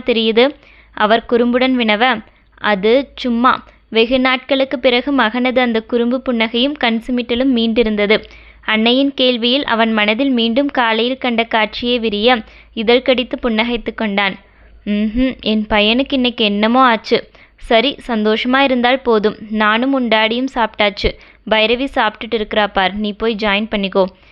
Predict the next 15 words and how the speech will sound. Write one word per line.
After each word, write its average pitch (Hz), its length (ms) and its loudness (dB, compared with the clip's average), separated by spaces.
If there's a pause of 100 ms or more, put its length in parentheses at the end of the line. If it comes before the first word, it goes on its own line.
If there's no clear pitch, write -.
(160)
அவர் 226 340 0
கூறவும் 247 460 0
அதே 214 320 2
புன்னகையை 240 520 -2
பதிலாக 220 560 0
தந்தபடி 208 460 -2
உணவு 233 320 0
மேஜையை 233 440 0
நோக்கி 220 300 -2
நடந்தான். 202 500 0 (600)
பைரவி 226 420 2
ஏற்கனவே 233 580 2
அமர்ந்து 233 400 0
சாப்பிட்டு 233 480 -2
கொண்டிருக்க, 214 640 -2